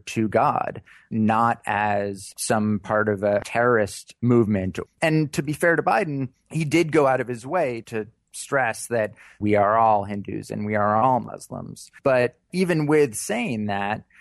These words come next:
the sort of dismissive and derogatory phrase, "knockoff jihadis,"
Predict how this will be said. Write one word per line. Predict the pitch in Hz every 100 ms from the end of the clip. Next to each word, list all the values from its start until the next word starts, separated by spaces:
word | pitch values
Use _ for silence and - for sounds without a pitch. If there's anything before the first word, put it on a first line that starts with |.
| - _ _ _ _
the | 110
sort | 104 113 110
of | 95 -
dismissive | 123 135 131 139 - 139 127
and | 120
derogatory | 117 110 107 110 113 110 113 107 104 101 95
phrase, | - 110 107 101 95
"knockoff | 104 101 98 95
jihadis," | - 123 165 147 113 107